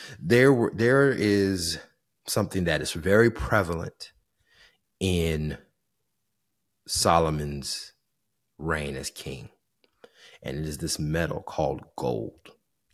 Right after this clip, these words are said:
okay? Gold in the Bible really represents God's presence, majesty, and royalty,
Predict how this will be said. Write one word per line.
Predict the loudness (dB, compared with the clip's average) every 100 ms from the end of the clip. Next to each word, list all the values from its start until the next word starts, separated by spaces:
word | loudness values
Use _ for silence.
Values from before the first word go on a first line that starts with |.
| -10
okay? | -6 -6 -8 _ -20 -20 -20 _ -4
Gold | 6 8 8 6 0 -6 -8 -12 _ _ _ _ -8
in | -6
the | -6
Bible | -4 -2 -2 -2 -4 -6 -6
really | -8 -8 -4 2 4 4 2 0
represents | 0 -2 -4 -6 -6 -6 -6 -8
God's | -10 -6 -4 -4 -6
presence, | -10 -8 -6 -6 -8 -8
majesty, | -6 -6 -6 -8 -6 -8
and | -8 -8
royalty, | -6 -6 -6 -10 -12 -14 -16